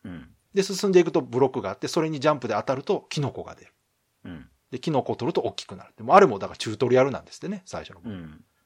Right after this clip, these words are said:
Speaker 1: なんかね、キノコも最初からこっちに動いてくると、
Speaker 2: そう。
Speaker 1: びっくりして逃げるから、
Speaker 2: そう。
Speaker 1: 逃げるような動きにしてるらしいですね。
Speaker 2: いや、これがね、もうほんとすごいなと思いますね、改めて聞くと。
Speaker 1: すごいですね。
Speaker 2: うん。で、それがこう、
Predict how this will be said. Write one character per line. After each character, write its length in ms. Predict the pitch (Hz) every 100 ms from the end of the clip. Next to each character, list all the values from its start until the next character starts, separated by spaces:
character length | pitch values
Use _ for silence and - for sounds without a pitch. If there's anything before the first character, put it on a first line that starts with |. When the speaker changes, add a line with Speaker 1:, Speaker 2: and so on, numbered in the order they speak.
| _ _ 156
Speaker 1:
な 80 |
ん 20 | 147
か 120 | -
ね、 240 | 156 127 _
キ 120 | 170
ノ 120 | 175
コ 160 | - 90
も 320 | 76 71 71 _ _ _
最 160 | - 123
初 120 | -
か 120 | -
ら 80 | 147
こ 120 | -
っ 60 | 139
ち 120 | -
に 80 | 120
動 240 | 90 98
い 60 | 95
て 80 | 80
く 140 | -
る 140 | 82 80
と、 320 | 78 73 -
Speaker 2:
そ 260 | - - 95
う。 20 |
Speaker 1:
び 60 | -
っ 40 |
く 120 | 143
り 80 | 113
し 60 | -
て 100 | 92
逃 180 | 92
げ 140 | 104 110
る 80 | 85
か 160 | 80
ら、 200 | 85 80
Speaker 2:
そ 400 | - 123 139 - 120
う。 40 |
Speaker 1:
逃 160 | 113 113
げ 120 | 131
る 100 | 101
よ 120 | 87
う 20 |
な 140 | 85 87
動 140 | 90
き 140 | - 90
に 80 |
し 100 | 90
て 140 | - 87
る 180 | 92 _ _ _ 101
ら 140 | -
し 80 | -
い 40 |
で 40 | -
す 20 |
ね。 0 |
Speaker 2:
い 20 |
や、 60 | 131
こ 40 |
れ 180 | 156 147
が 200 | 135 123
ね、 420 | 120 110 98 95
も 120 | 87 90
う 20 |
ほ 180 | - 185
ん 100 | 185
と 180 | 165
す 260 | - - -
ご 220 | 131 320
い 80 | 247
な 100 | 123
と 80 | 107
思 100 | 95
い 40 |
ま 80 | 92
す 80 | 95
ね、 60 | 101
改 220 | 110 95
め 60 |
て 60 | 90
聞 140 | -
く 100 | -
と。 160 | - - _ _ _ _
Speaker 1:
す 240 | - -
ご 200 | 82 78
い 40 | -
で 60 |
す 180 | - -
ね。 400 | 95 104 107 113 _ 127
Speaker 2:
う 80 |
ん。 220 | 117 95 - _ -
で、 60 | 156
そ 120 | 214
れ 80 | 214
が 100 | 196
こ 320 | 196 185
う、 40 | -